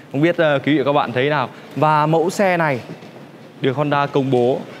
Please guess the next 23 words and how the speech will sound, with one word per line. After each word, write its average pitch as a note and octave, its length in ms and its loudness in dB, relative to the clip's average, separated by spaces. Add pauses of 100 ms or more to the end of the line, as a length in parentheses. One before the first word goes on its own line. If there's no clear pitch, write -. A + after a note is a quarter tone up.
(240)
với A#2+ 140 0
mức F3+ 220 0
giá C3 260 -2
bán C3+ 360 -2
cũng E3+ 140 -2
cực F#3+ 280 -2
kỳ D#3+ 200 4
hấp E3+ 160 0
dẫn D#3+ 280 -2 (500)
so C3 320 0
với C3 120 0
cả C3+ 80 0
những A2+ 240 -4 (480)
nhà B2+ 220 0
nhập A#2 200 0
khẩu B2 260 -2
tư C#3 80 2
nhân C#3 180 2 (420)
là C3 240 0
tám D#3 280 -2
mươi G#3 80 0
tư F3+ 220 0
triệu - 200 0